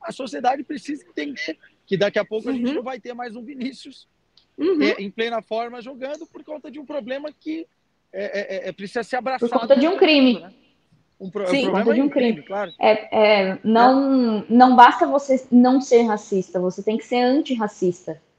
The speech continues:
Speaker 3: Só pra citar melhor o que aconteceu, porque do jeito que eu falei, parece que eu sofri racismo, e obviamente não. O time que eu jogava, de branca, só tinha eu e mais uma. Eram duas. E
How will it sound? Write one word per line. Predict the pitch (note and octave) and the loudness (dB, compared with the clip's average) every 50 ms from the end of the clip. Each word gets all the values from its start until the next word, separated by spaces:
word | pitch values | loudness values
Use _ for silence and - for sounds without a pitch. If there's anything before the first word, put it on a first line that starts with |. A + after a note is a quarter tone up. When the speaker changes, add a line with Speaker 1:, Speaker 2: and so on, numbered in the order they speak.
| _ _ _ _ _ | _ _ _ _ _
Speaker 3:
Só | - - A#3 A#3+ | 2 4 4 6
pra | - C#4+ C#4 | 6 2 0
citar | - C4+ C4 B3+ A#3 | 0 0 2 2 4
melhor | A#3+ A3+ G#3+ G#3 G3 G3 | 4 4 4 4 4 2
o | |
que | G#3+ G#3 | 0 -2
aconteceu, | G3+ G3 F#3 F#3 F#3 - A#3+ A#3+ | -6 -4 -4 -4 -2 0 0 0
porque | A#3+ - A#3 | 2 2 0
do | G#3+ | 2
jeito | G3+ G#3 G#3 - | 2 0 -2 -2
que | |
eu | G#3+ | -6
falei, | - - G#3 G#3+ | 0 2 2 2
parece | G#3 G#3 F#3+ F#3+ - | 2 2 -2 -2 0
que | - G#3 | 0 0
eu | G#3+ | 0
sofri | G#3 - A#3+ F#3 - G3 | 2 -2 -6 -6 -4 -6
racismo, | F3+ F3+ F3+ A#3 B3 A#3+ A#3 | -6 -4 -2 0 2 2 4
e | G3+ | 4
obviamente | F#3+ G3 F#3+ G3 F#3+ F#3 F3 F3 F#3 - F#3+ | 2 2 2 0 -2 -2 -2 -8 -10 -8 -2
não. | F#3 G3+ B3 A#3 - - - - _ _ _ | 2 2 2 2 0 -6 -14 -20 _ _ _
O | - A#3 | -2 0
time | A#3 D#4 D#4+ F4+ F4 | 0 2 0 2 4
que | E4 | 6
eu | C4 B3+ | 6 6
jogava, | A#3 G#3+ G#3 G#3+ A3 B3+ C4 A#3+ F#3 F3+ E3+ D#3+ E3 - - _ _ _ _ _ _ _ _ _ | 6 4 6 6 6 6 6 4 4 2 0 0 -2 -4 -12 _ _ _ _ _ _ _ _ _
de | G3 F#3+ G#3+ C#4+ | -4 2 2 2
branca, | B3 A3 G3+ A#3 B3 C4 D4 D4+ C4+ C#4 - F#3+ E3 E3 E3+ | 2 4 6 8 8 8 8 4 2 2 2 2 2 2 2
só | - A#3 | -2 -4
tinha | A3 - - C#4 C#4 | -4 -2 0 2 4
eu | C#4 D#4 | 4 4
e | D#4 | 4
mais | D#4 D#4+ D#4+ D#4+ A#3 G3+ | 4 4 4 4 2 2
uma. | G#3+ G3+ F#3+ E3+ E3 G3 - | 0 -2 -4 -6 -10 -6 -2
Eram | - G#3+ A#3+ C4+ C4 | 0 2 4 4 4
duas. | A3 G#3 G#3 B3 A3+ G3+ E3+ D3 - - - - - _ _ _ _ _ _ _ _ _ _ _ _ _ _ _ _ _ _ - | 2 2 2 2 4 4 4 2 0 -6 -14 -20 -20 _ _ _ _ _ _ _ _ _ _ _ _ _ _ _ _ _ _ 2
E | - G4 G#4+ G#4+ - - - | 4 4 4 4 -4 -12 -20